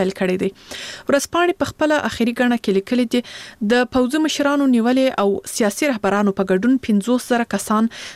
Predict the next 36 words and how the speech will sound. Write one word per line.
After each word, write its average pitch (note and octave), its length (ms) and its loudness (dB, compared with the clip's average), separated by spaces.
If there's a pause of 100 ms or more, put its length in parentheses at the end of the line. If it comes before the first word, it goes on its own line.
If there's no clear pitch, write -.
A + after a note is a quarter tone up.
(140)
د G#3+ 140 2
دوی C4+ 200 2
د - 180 -4
کمپاین F#3+ 340 2
ملاتړ F#3+ 380 -2
کوي. F3 180 0 (460)
دوی C4+ 160 4
دغه C4 260 0
کمپاین B3 380 2
وروسته A#3 320 -2
له F#3+ 140 0
هغه G#3 200 -2
پیل C4 220 2
کړ B3+ 220 0
چې A#3 140 0
برتانیا G3+ 480 0
وویل B3+ 260 2 (420)
هغه D4+ 200 0 (100)
افغانان A3+ 500 2
چې - 160 -4
په A3+ 120 2
ناقانونه G#3+ 480 0 (120)
توګه G#3+ 240 0
دغه F#3+ 220 0
هیواد G3 300 0
ته F#3+ 80 2
ننوتلي F#3 480 2 (100)
دي، C4 60 2 (440)
روانډا A3 340 2 (120)
ته F#3+ 100 2
لیږي. F3+ 320 0 (520)
برتانیایي B3 640 2
چارواکي A#3 480 0
وایي A#3 240 2 (400)
روانډا B3 480 4
د C4+ 100 2